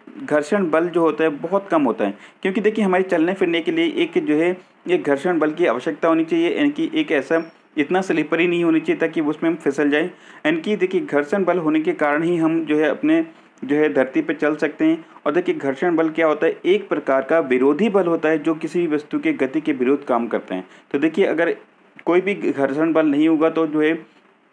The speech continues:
कोई भी चीज़ें सड़क पर भी नहीं चल सकती है, ठीक है। तो इसका मेन कारण है कि घर्षण बल बहुत ही कम हो गया। अगर ये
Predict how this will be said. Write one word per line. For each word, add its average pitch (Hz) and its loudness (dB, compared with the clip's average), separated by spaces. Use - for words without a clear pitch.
कोई 156 2
भी 170 2
चीज़ें 165 2
सड़क 147 -2
पर 160 2
भी 160 2
नहीं 135 2
चल 135 0
सकती 98 -6
है, 98 -4
ठीक 131 -6
है। 180 2
तो - -8
इसका 165 0
मेन 165 2
कारण 156 0
है 160 2
कि 170 -2
घर्षण 160 -2
बल 165 0
बहुत 156 -2
ही 185 2
कम 165 0
हो 160 2
गया। 160 2
अगर 143 0
ये 147 2